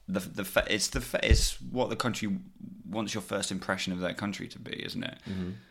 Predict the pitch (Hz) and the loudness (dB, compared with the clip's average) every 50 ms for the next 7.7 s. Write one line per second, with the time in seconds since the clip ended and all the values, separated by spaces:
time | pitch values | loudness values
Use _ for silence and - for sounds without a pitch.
0 | - _ _ _ _ _ - - - 101 101 95 131 139 127 110 98 95 92 - | -20 _ _ _ _ _ -10 -4 -2 0 0 2 4 4 6 6 6 4 4 2
1 | - 92 85 - - 95 85 85 - - - 95 101 101 - - 95 95 - 107 | 0 0 -2 -2 -4 -2 0 0 0 0 2 2 2 2 2 0 0 2 2 2
2 | 101 - - 113 101 92 92 - - 110 104 92 - - 87 87 87 92 110 - | 2 2 -2 -2 -2 0 0 4 4 4 4 4 0 -2 -2 -2 -2 -4 -8 -14
3 | _ - _ _ _ _ _ _ _ - - - - - - - - 92 98 107 | _ -20 _ _ _ _ _ _ _ -20 -18 -18 -18 -18 -14 -6 0 2 2 4
4 | 95 - 107 135 170 190 - 165 98 92 87 85 - - 87 85 85 82 82 80 | 4 4 4 4 4 4 4 2 4 2 2 2 2 0 2 2 2 2 2 0
5 | 80 - - - - - - - - - - - - - - - - - - - | -2 -6 -10 -12 -6 -4 0 4 4 4 4 4 -6 -6 -6 -6 -6 -6 -6 -8
6 | - - - - 104 104 98 90 - - - - - - - - - - - - | -8 -6 -2 -2 0 0 0 -2 -2 -2 -2 -2 0 0 0 0 0 -2 -4 -4
7 | - - 50 50 - - 50 50 - - - 50 50 50 | -2 -2 -4 -4 -4 -2 -2 -2 -2 -2 -4 -4 -4 -6